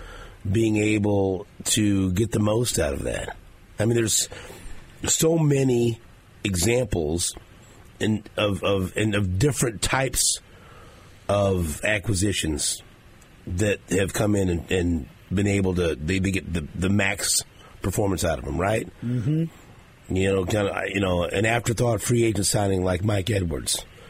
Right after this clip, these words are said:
Speaker 1: You move up in the fourth round to get Shamari Connor, right?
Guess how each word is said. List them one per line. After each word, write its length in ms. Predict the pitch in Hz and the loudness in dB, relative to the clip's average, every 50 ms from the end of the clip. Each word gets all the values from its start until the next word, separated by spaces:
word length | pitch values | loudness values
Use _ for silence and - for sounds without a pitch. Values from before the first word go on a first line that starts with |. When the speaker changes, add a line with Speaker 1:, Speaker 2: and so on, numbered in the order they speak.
| - - - - - - - - - - | -20 -20 -20 -20 -20 -20 -20 -20 -8 -2
Speaker 1:
You 80 | - 110 | 0 2
move 320 | 110 117 127 135 131 120 117 | 4 4 4 4 4 4 2
up 140 | 117 107 135 | 2 2 0
in 100 | 117 101 | 0 0
the 60 | 95 | 0
fourth 440 | - - - 135 131 131 110 - 104 | 0 0 0 2 2 2 0 0 0
round 500 | 95 90 82 78 71 65 - - - - | 2 2 2 0 -2 -4 -6 -6 -4 -2
to 80 | 117 | 0
get 300 | 98 113 101 92 - - | 0 0 0 -2 -4 -6
Shamari 480 | - - - - 107 104 98 98 92 85 | -6 -4 -2 0 0 2 2 2 0 0
Connor, 420 | - 101 92 87 - - - - - - - - - - - - - - - - - - - - - - - - - | 0 -2 -2 -2 -2 -6 -8 -12 -14 -16 -20 -20 -20 -20 -20 -20 -20 -20 -20 -20 -20 -20 -20 -20 -20 -20 -12 -6 -2
right? 340 | 104 107 113 117 - - | 0 0 2 0 0 -4